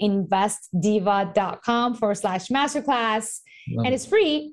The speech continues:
Speaker 1: and it's about ninety minutes, and you get my risk management toolkit for free, and you can start investing just by attending the masterclass.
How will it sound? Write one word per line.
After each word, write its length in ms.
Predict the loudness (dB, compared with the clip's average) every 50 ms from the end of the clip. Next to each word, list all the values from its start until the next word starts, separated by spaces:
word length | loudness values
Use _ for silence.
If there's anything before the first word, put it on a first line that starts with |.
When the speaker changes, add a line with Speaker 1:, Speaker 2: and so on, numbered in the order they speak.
| -4
Speaker 1:
and 380 | -2 -2 0 0 0 0 0 0
it's 360 | 0 0 -2 -2 -6 -6 -4
about 360 | -2 -2 0 0 2 0 0
ninety 260 | 0 0 0 0 0 0
minutes, 400 | 0 0 0 0 -2 -4 -6 -6
and 160 | -2 0 0
you 60 | 2
get 180 | 2 2 0 0
my 120 | 0 0
risk 280 | 2 2 0 0 0 0
management 440 | 0 2 2 2 0 0 -2 -2 0
toolkit 280 | 0 0 0 0 0
for 140 | 0 0 0
free, 180 | 2 2 2 2
and 80 | 2 2
you 60 | 0
can 120 | 0 0 0
start 220 | 0 0 2 2
investing 480 | 2 2 2 0 0 0 0 0 0 2
just 240 | 2 2 0 0 0
by 80 | 0 0
attending 280 | 0 0 -2 -2 -2
the 60 | -2 -2
masterclass. 640 | -2 -2 -2 -2 -4 -4 -2 0 0 0 0 -2